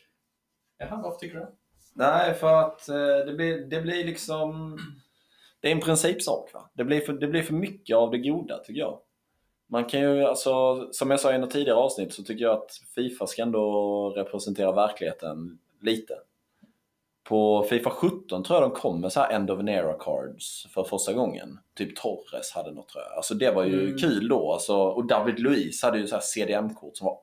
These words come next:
Speaker 2: asbra. Men då var det typ tre spelare som fick ett sånt på hela fifa. Nu är det ju skitmånga. Det
Speaker 1: Ja.
Speaker 2: blir bara lite inflation i det, tycker jag. Alltså,
Speaker 1: Mm.
Speaker 2: det blir lite för mycket.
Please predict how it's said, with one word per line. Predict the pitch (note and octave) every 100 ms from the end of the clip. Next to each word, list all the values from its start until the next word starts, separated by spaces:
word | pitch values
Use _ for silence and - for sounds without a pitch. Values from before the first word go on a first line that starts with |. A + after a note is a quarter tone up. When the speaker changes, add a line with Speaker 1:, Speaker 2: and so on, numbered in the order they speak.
| -
Speaker 2:
asbra. | G#2+ A#2 - - - C#2 - _ _ _ _ _ _
Men | G#2 A2 G#2+ G#2 G#2 G#2 G2 _ _ _ _ _
då | A#2+ A#2+
var | C3 B2
det | A2+
typ | B2 F#2+ - - _ _ _ - -
tre | C3+ A2+ D#2+
spelare | - A#2+ A#2+ - -
som | G#2
fick | G2 -
ett | G2
sånt | G2 -
på |
hela | G2+ F#2+
fifa. | - A2+ - - - _ _ _ _
Nu | - G#2 F#2+
är | A#2
det |
ju | G2+ F#2+
skitmånga. | - - C3 D3+ - - - - - _ _ _ -
Det | A#2+
Speaker 1:
Ja. |
Speaker 2:
blir | C#3+ C#3+
bara | C#3+
lite | D3
inflation | D3+ C#3+ C#3+ C3+ - D#3+ B2
i | D#3+ -
det, |
tycker | G2 -
jag. | - - _
Alltså, | A#2 B2 A#2+
Speaker 1:
Mm. | A#2
Speaker 2:
det |
blir | C#3
lite | C#3 C#3
för | -
mycket. | C#3+ D#3+ - - -